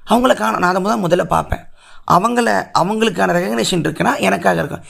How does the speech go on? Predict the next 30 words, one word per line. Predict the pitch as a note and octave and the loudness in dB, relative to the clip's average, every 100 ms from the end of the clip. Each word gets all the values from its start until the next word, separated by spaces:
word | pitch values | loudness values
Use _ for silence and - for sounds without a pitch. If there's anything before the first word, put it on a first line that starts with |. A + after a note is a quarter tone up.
| - - | -20 -2
நான், | E3 | 2
நானு | D#3+ E3+ F#3+ F#3+ F3 | 4 2 2 0 0
பிலிப் | F#3 F#3+ F3+ | 0 0 0
பிலிப் | F3+ F#3 | 0 0
ஷிமிலாம் | F3+ F#3 F3+ | -2 -2 0
தனி | F3 F#3 E3+ | -2 0 -2
கேட்டகரியில | D3+ C3 - - | -2 -2 -4 -4
வருவோம். | - - - - - - - - - - - - _ - _ _ - - | -6 -8 -10 -18 -20 -18 -14 -14 -14 -18 -20 -20 _ -20 _ _ -20 0
என்ன | D3 G#3 A#3 | 2 2 2
ஈஸியா | F#3 F3 F3+ | 0 2 0
கை | D3+ D3+ | 0 0
காட்டிடலாம், | D3 C#3 B2 | -2 -2 -2
"அதோ | B2 D3 C#3 - | 0 0 0 2
போறான் | C#3+ C3 | 0 0
பார் | B2+ C#3 | -4 -4
கெட்டவன்" | C#3 - C3+ C3+ C#3+ - | -4 -2 -2 -4 -8 -8
அப்படின்னு | - G1+ | -6 -6
சொல்லி | - - | -6 -4
கெட்ட | - D2+ | -2 0
வார்த்தை | D2 - | -2 -4
பேசுனா. | - - - - _ - - _ - _ _ _ _ - - _ _ _ - | -8 -10 -12 -12 _ -20 -20 _ -20 _ _ _ _ -20 -20 _ _ _ -2
அது | C#3+ C#3 | 0 0
வந்து | D3+ D3+ - | -2 -4 -2
வெளிநாட்டுல | B2+ E3 G#3 F#3 - B2 A#2+ C3+ - | -2 0 0 0 -2 -2 -2 -4 -2
ரிவர்ஸ், | C#3+ D3+ G3 - - - _ _ _ _ | 0 0 -2 -4 -8 -14 _ _ _ _
நாங்க | B2 D#3+ F#3+ | 0 0 0
தான் | G#3+ G3 | 0 -2
அங்க | - C#3+ | 0 0
கோடீஸ்வரங்களா | D#3 - D#2 - | 0 -2 -2 -4
இருப்போம். | - - | -6 -12